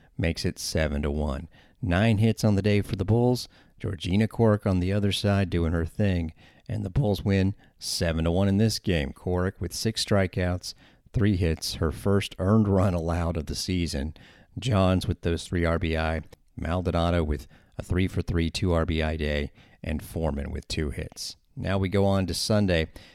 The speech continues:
and you knew that Corrick couldn't pitch both games, frankly, and I see what Ken Erickson did here. He figured that the Bulls had a better chance to beat Wisconsin, so he held off,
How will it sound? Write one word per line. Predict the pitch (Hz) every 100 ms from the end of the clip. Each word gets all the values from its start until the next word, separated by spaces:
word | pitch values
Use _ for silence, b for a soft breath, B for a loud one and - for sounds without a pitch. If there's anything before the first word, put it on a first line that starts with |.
| B -
and | 95
you | 92
knew | 90 104
that | 113 -
Corrick | - 110 -
couldn't | 113 98
pitch | 101 -
both | 92 87
games, | 76 69
frankly, | - 73 - 107 98 B B B -
and | - 82 78 - _ _ -
I | 98 95 -
see | - 110
what | 104
Ken | - 104
Erickson | 104 104 - 98
did | 101
here. | 90 87 67
He | 73 78 78 80 _
figured | 107 101 101
that | 95
the | 95
Bulls | 87 95 90
had | 92
a | 80
better | 85 90 98
chance | - 92 92 -
to | -
beat | 85 98 92
Wisconsin, | - 90 - 90 92 95 90
so | - 80
he | 71
held | - 95 92
off, | 87 82 82